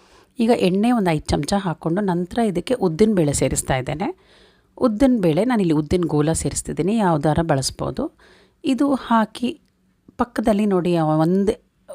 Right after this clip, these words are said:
ಉಂಡೆ ಅಂದ್ರೆ ಪೂರ್ತಿ ಒಂದು ಗಾರ್ಲಿಕ್ ಬೆಳ್ಳುಳ್ಳಿನ ಎಲ್ಲ ಎಡೆದ್ಬಿಟ್ಟು ಈ ಥರ ಜಜ್ಕೋಬೇಕು. ಜಜ್ಕೊಳ್ಳೋದು ಏನಕ್ಕೆ ಅಂದ್ರೆ ಒಳ್ಳೆ ಫ್ಲೇವರ್ ಬಿಡತ್ತೆ, ಹಾಗೂ ಅದ್ರ ಒಳಗಡೆ ಇರೋ ಅಂಶ ಚೆನ್ನಾಗಿ ಸ್ಮೆಲ್ಲು ಬರುತ್ತೆ, ಹಾಗೂ ಒಳಗಡೆನೂ ಫುಲ್ ಬೇಯ್ಕೊಳ್ಳುತ್ತೆ.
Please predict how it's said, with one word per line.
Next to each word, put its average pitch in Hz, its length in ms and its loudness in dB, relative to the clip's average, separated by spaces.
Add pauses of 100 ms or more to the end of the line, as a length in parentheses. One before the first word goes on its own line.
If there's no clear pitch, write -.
ಉಂಡೆ 214 300 4
ಅಂದ್ರೆ 233 300 0 (420)
ಪೂರ್ತಿ - 380 -2
ಒಂದು 165 640 0 (180)
ಗಾರ್ಲಿಕ್ 170 560 0 (1200)
ಬೆಳ್ಳುಳ್ಳಿನ 233 580 2
ಎಲ್ಲ 175 240 0
ಎಡೆದ್ಬಿಟ್ಟು 170 560 -4
ಈ - 20 -4
ಥರ - 180 -4
ಜಜ್ಕೋಬೇಕು. 151 580 -2
ಜಜ್ಕೊಳ್ಳೋದು 233 720 0
ಏನಕ್ಕೆ 196 380 -2
ಅಂದ್ರೆ 190 160 -2
ಒಳ್ಳೆ 175 280 0
ಫ್ಲೇವರ್ 208 500 0
ಬಿಡತ್ತೆ, 165 380 -4 (380)
ಹಾಗೂ 240 320 2
ಅದ್ರ 208 120 0
ಒಳಗಡೆ 185 400 2
ಇರೋ 190 100 0
ಅಂಶ 170 320 -2
ಚೆನ್ನಾಗಿ 196 500 0
ಸ್ಮೆಲ್ಲು 202 380 0
ಬರುತ್ತೆ, 214 340 -2
ಹಾಗೂ 262 460 -4 (380)
ಒಳಗಡೆನೂ 247 400 4
ಫುಲ್ 214 240 -4
ಬೇಯ್ಕೊಳ್ಳುತ್ತೆ. 151 760 -4